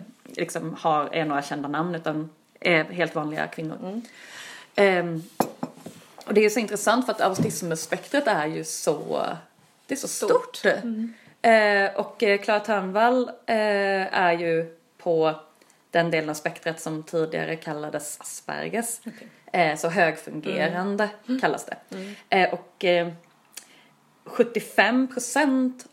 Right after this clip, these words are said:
Speaker 1: av de som har autism är högfungerande.
Speaker 2: Mm.
Speaker 1: Eh, och har då ingen, ofta ingen annan, eh, eh, diagnos.
Speaker 2: Nej.
Speaker 1: Utan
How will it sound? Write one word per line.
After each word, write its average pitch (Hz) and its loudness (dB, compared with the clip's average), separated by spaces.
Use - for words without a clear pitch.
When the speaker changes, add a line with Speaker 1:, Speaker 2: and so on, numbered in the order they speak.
Speaker 1:
av 165 0
de 165 -2
som 170 -8
har 196 -2
autism - -4
är 180 2
högfungerande. - -4
Speaker 2:
Mm. 165 4
Speaker 1:
Eh, 165 -4
och 151 4
har 147 -2
då 139 -4
ingen, 147 -6
ofta 156 -4
ingen 143 -4
annan, 135 -8
eh, - -8
eh, - -8
diagnos. - -8
Speaker 2:
Nej. 240 -4
Speaker 1:
Utan 170 -10